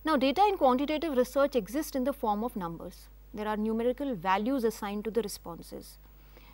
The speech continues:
The data is collected on the pre-coded categories. For example, on an opinion survey on a particular thing,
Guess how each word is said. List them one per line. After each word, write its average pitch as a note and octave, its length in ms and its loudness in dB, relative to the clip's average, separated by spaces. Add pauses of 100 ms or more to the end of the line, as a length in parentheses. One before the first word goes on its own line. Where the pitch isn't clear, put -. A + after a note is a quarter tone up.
The A3 120 -2
data A3 260 0
is B3 140 2
collected A#3+ 420 -2
on C4+ 120 0
the E4+ 100 -4 (120)
pre-coded B3 600 2
categories. F3+ 640 -8 (540)
For F4+ 160 0
example, A3 680 0 (160)
on C4 140 0
an D4 120 2
opinion D4+ 480 0
survey F3+ 460 -6 (300)
on A3+ 120 -2
a A#3 40 -6
particular B3 480 -2 (160)
thing, A#3+ 340 -2